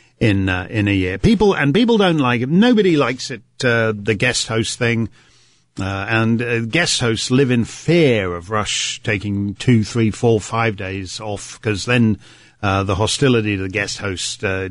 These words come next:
s-, starts to turn into a near homicidal rage.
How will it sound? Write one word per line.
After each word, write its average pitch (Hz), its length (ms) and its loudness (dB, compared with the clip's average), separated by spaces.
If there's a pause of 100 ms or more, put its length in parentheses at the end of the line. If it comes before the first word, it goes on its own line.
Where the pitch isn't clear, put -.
(140)
s-, - 260 -14
starts - 460 -4
to 107 100 -14
turn 101 540 -4 (220)
into 101 340 -8
a 101 60 2
near 110 260 2
homicidal 101 800 -2
rage. 95 520 -2